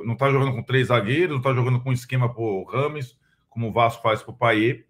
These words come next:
O que eu vejo é, assim como o Vasco, um time tentando, é,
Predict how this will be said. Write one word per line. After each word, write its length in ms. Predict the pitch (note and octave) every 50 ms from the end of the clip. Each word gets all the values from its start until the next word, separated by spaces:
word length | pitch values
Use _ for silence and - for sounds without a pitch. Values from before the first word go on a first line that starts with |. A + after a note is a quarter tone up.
| _ _ _ _ _ _ _ - _ _ _ _ _ _ _ -
O 120 | - F3+ -
que 120 | - G3+
eu 120 | A3+ B3+
vejo 540 | G3+ F#3+ F#3 F#3 G#3 G3+ A3 B3+ - - -
é, 400 | F3+ D#3+ D3+ D3 D3 C#3 C3+ C3 B2+
assim 280 | B2+ B2 - E3 D#3
como 240 | B2+ E3+ F3 F#3 F#3+
o 40 | F3
Vasco, 440 | D#3 F3 E3 E3+ F#3 F#3 - - G#3
um 160 | A3 A3 G3+
time 320 | - - G3 F#3+ G3 G3+
tentando, 760 | G3 - G#3 G3+ G3 - G3 F3+ F3 F3+ F#3 F#3 G3 G3 G3 - - - _ _ _ _ _ _ _ _ _ _ _ _ -
é, 840 | - B2+ C3 C3+ C3 C3 C3 C3 B2+ B2+ B2 B2 A#2+ A#2 A2+ A2+ A2